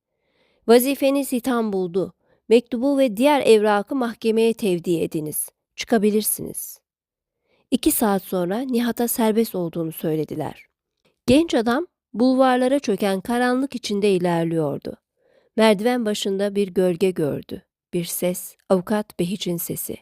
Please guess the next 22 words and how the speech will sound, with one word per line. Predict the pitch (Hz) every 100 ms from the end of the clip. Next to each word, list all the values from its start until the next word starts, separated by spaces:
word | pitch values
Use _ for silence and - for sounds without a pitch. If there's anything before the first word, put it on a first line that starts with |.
| _ _ _
"Nihat | 214 208 208 -
Bey?" | 202 247 330 _ _ _ _ _ _
dedi. | 156 - 185 - _ _ _ _ _ _
Genç | 262 285
adam | 202 196 233 302 -
heyecandan | 262 233 208 202 196 180 175
tıkanarak, | - 233 226 220 233 - _ _ _ _ _ _
"Behic," | 202 208 180 - - _ _ _ _ _ _
dedi. | 127 - - - _ _ _ - - - -
Biraz | 285 339 320
evvel | 294 277 285 262 226
veli | 233 254 262
nimeti | 254 247 240 330
hükmünde | 320 - 247 233
olan | 226 226 226
avukata | - 214 226 233 226 180
büyüklüğünü, | 202 214 - 202 185 165 170 247 _ _ -
ulviyetini | 220 208 226 226 247 247
söylemek | - 220 208 220 247
için | - 214 202
lakırdı | 196 220 190 190
bulamıyor, | 165 175 214 233 233